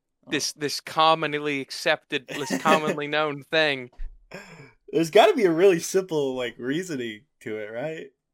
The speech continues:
Speaker 2: Yeah, because, like, if there's nothing about it, the only implication there can be is that it's so fucking obvious. Nobody's felt the
Speaker 1: <laughs>
Speaker 2: need to ask the question, and we're just idiots. But I
Speaker 1: Yeah.
Speaker 2: still don't
Speaker 1: <laughs>
Speaker 2: know.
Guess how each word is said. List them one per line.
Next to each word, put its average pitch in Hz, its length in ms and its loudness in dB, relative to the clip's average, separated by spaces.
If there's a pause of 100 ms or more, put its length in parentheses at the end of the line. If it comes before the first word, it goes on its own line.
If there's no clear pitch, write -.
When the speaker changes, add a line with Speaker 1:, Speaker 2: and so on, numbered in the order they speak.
(120)
Speaker 2:
Yeah, 180 380 4
because, 143 420 -4
like, 156 320 2
if 156 140 -6
there's 170 240 -2
nothing 202 280 -2
about 156 360 2
it, 135 140 -8
the 147 100 -10
only 151 260 -8
implication 139 920 -8 (400)
there 143 160 0
can 123 260 -10
be 160 320 0
is 123 140 -2
that 127 140 -2
it's 123 200 -8
so 156 320 0
fucking 143 460 -4
obvious. 131 720 -4 (300)
Nobody's 143 500 -2
felt 139 300 0
the 180 100 -2
Speaker 1:
<laughs> 156 60 -4
Speaker 2:
need 135 240 -8
to 143 120 -4
ask 135 380 -2
the 220 80 -12
question, - 640 -4 (460)
and 139 180 -2
we're 151 140 0
just 131 360 -8
idiots. 165 520 -4
But 151 180 2
I 143 60 6
Speaker 1:
Yeah. 135 40 0
Speaker 2:
still 156 540 6
don't 160 400 4
Speaker 1:
<laughs> 147 40 -12
Speaker 2:
know. 143 380 2